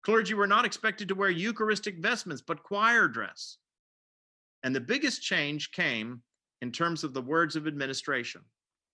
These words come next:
Now the priest no longer says, "The body of our Lord Jesus Christ, which was given for thee, preserve thy body and soul unto everlasting life." But instead, the priest says, "Take and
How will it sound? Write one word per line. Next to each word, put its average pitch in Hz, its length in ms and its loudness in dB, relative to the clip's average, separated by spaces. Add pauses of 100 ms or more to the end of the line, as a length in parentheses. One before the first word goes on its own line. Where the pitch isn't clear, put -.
(380)
Now 196 260 4
the 226 140 0
priest - 360 -2
no 180 140 2
longer 180 320 0
says, 156 240 -4
"The 147 80 -4
body 185 320 2
of 165 80 0
our 160 160 4
Lord 160 220 0
Jesus 143 300 -4
Christ, 170 340 -4
which 127 140 -12
was 123 120 -12
given 170 260 -2
for 151 140 -10
thee, 156 140 -2
preserve 156 400 -2
thy 156 140 2
body 165 280 0
and 139 100 -6
soul 170 280 -2
unto 151 160 -2
everlasting 139 480 -2
life." 180 280 2 (280)
But 143 100 0
instead, 220 400 0
the 190 80 -2
priest 196 340 -2
says, 143 360 0 (440)
"Take 208 300 0
and 165 160 0